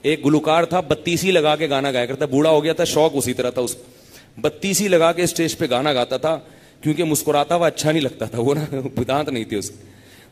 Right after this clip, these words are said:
तो जब भी गाना ऐसा जोर लगाता तो बत्तीसी नीचे गिर जाती, फिर उठा के फिट करता, फिर गाता, फिर गिर जाती।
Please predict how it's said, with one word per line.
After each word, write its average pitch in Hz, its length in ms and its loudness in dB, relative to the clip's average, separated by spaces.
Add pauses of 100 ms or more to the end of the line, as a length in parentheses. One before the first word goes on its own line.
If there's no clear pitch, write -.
तो 156 100 0
जब 180 220 0
भी 214 120 -4
गाना 175 320 2
ऐसा 180 140 2
जोर 165 320 4
लगाता 185 300 4
तो 185 120 0
बत्तीसी 165 340 0
नीचे 131 200 -2
गिर 127 120 -2
जाती, 123 260 -6 (680)
फिर 165 100 2
उठा 165 180 2
के 160 100 0
फिट 135 160 -4
करता, 127 260 -6
फिर - 340 -4
गाता, 147 280 0
फिर 139 160 -2
गिर 143 100 -4
जाती। 120 240 -4